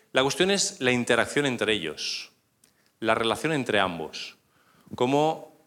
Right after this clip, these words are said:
el corazón de uno se oscurece en su relación con el padre,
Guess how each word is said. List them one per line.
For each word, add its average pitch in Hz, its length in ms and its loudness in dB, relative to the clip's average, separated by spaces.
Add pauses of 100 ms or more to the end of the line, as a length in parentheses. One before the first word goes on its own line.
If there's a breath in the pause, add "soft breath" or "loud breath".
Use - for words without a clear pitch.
(140)
el 107 200 -2
corazón 110 420 0
de 143 80 4
uno 151 420 2 (600)
se - 240 0
oscurece 117 880 -2 (1040 soft breath)
en 131 140 0
su 127 160 0
relación 117 300 0
con 175 100 4
el 117 100 2
padre, 127 380 4